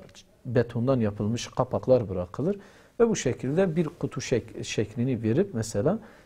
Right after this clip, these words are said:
bir, e, şekil vererekten o cenaze o ortada kalır. Onu da, buna da zaten şak diyoruz. Bu İslam fıkhında buna şak deniliyor kardeşlerim.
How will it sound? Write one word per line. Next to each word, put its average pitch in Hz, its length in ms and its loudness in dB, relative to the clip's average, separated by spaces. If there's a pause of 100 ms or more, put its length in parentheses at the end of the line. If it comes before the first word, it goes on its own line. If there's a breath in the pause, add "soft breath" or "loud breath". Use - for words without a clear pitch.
(120)
bir, 139 140 4
e, 117 220 2
şekil 123 460 0
vererekten 123 600 4 (100)
o 147 160 2
cenaze 123 380 0
o 202 60 2
ortada 123 600 0
kalır. 90 360 -2 (360 soft breath)
Onu 170 240 4
da, 123 220 4
buna 180 200 0
da 160 60 4
zaten 185 380 0
şak - 440 -2
diyoruz. 107 460 -4 (140)
Bu 110 220 -2
İslam - 240 -8
fıkhında 113 540 -2 (340 loud breath)
buna 135 320 -2
şak - 300 -4
deniliyor 85 260 -8
kardeşlerim. - 600 -16